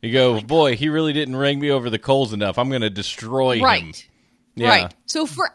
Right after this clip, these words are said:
Speaker 2: hours, J-, like, hours, hours,
Speaker 1: <laughs>
Speaker 2: on multiple days, I walked in and Jacob's just staring at a map, either on his work computer, on this computer, or his phone.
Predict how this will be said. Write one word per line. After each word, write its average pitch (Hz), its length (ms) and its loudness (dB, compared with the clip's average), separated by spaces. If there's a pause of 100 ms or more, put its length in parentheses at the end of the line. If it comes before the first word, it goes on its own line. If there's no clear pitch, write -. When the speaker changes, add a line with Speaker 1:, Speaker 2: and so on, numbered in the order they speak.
Speaker 2:
hours, 240 580 2
J-, - 300 -8
like, - 360 -8
hours, 208 840 2 (920)
hours, 180 1040 4 (200)
Speaker 1:
<laughs> - 180 -6
Speaker 2:
on 214 260 6
multiple 262 720 0
days, 185 640 0 (420)
I 220 180 2
walked 233 440 -2
in 220 340 2
and 214 240 -2
Jacob's 208 440 -2
just - 240 -6
staring 208 360 -4
at 196 80 -2
a 196 60 -2
map, 175 380 0
either 185 320 -4
on 170 160 -2
his 190 240 -6
work 226 280 -6
computer, 302 600 0 (180)
on 190 200 -4
this 285 220 -2
computer, 240 480 -4
or 196 180 -4
his 180 140 -6
phone. 202 520 -2